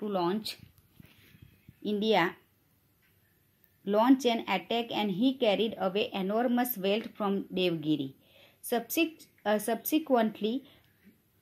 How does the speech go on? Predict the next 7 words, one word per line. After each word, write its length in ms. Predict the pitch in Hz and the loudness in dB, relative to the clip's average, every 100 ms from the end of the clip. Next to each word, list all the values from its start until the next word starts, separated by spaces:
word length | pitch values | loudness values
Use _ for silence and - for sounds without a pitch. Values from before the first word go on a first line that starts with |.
| _ | _
Malik 440 | 202 220 240 294 294 _ - | 0 2 4 2 -2 _ 2
Kafur 560 | 190 202 - 254 170 | 2 2 4 4 4
destroyed 600 | 190 202 - 247 254 233 | 0 -4 0 2 4 2
the 80 | 226 | 0
kingdom 500 | 226 226 220 233 240 - | 0 0 0 0 -2 -2
of 200 | 214 214 | -2 0
Warangal. 600 | 180 170 196 202 170 151 | 2 4 4 0 -2 -4